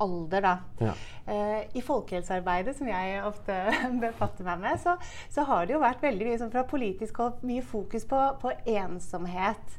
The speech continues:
Speaker 2: Mm.
Speaker 1: Eh, som jeg tenker er veldig relevant i forhold til digitalisering og ung-, ungdom, men, men særlig ensomhet i forhold til, eh,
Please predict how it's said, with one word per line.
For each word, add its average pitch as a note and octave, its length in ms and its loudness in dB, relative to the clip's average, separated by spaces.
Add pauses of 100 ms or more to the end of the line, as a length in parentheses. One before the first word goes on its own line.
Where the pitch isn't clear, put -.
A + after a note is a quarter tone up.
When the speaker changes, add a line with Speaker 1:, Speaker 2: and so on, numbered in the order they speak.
Speaker 2:
Mm. A2 240 -4 (160)
Speaker 1:
Eh, G3+ 720 -2
som A3 140 0
jeg A#3 80 6
tenker G#3+ 240 2
er G3 80 4
veldig F#3+ 460 2
relevant G3+ 420 0
i A3+ 40 2
forhold F#3+ 280 -2
til A3+ 160 0
digitalisering G#3+ 880 -2
og A#3 180 -4
ung-, G#3 220 -2 (100)
ungdom, A3 420 -2
men, C4+ 180 -2 (320)
men B3 120 -4
særlig B3+ 380 -2
ensomhet G3+ 460 -4
i C4 80 -2
forhold G3 400 -4
til, A#3 320 -2
eh, A#3 260 2